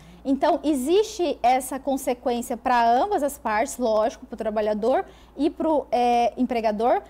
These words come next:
mas também há consequências pra todos nós. Todos nós sentimos isso, porque a nossa economia, com certeza,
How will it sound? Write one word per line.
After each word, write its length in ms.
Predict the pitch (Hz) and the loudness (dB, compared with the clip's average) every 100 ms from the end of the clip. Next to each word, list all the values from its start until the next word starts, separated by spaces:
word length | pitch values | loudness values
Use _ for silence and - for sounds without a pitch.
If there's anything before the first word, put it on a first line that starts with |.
| - | -8
mas 360 | 262 311 381 440 | -2 2 0 0
também 580 | 427 349 330 381 415 339 | 0 0 0 0 -2 -4
há 140 | 269 | -6
consequências 580 | 320 349 349 339 339 339 | -4 -6 -6 -4 -4 -4
pra 200 | - 339 | -4 -4
todos 480 | 339 392 466 494 370 | -4 -4 -2 -2 0
nós. 360 | 285 202 202 - | 0 -2 -6 -6
Todos 260 | 370 392 339 | -2 -2 -2
nós 200 | 339 349 | -4 -6
sentimos 680 | - 427 427 370 403 330 226 | -8 -10 -8 -4 -2 -2 -4
isso, 320 | 214 - - - - - | -8 -10 -16 -20 -20 -10
porque 160 | 339 | -4
a 80 | 349 | -2
nossa 240 | 339 330 330 | -2 -2 -2
economia, 500 | 330 330 330 330 339 - | -2 -2 0 -2 -4 -2
com 240 | 403 330 | 2 2
certeza, 640 | 330 370 359 320 277 330 | 0 -4 -2 -2 0 -2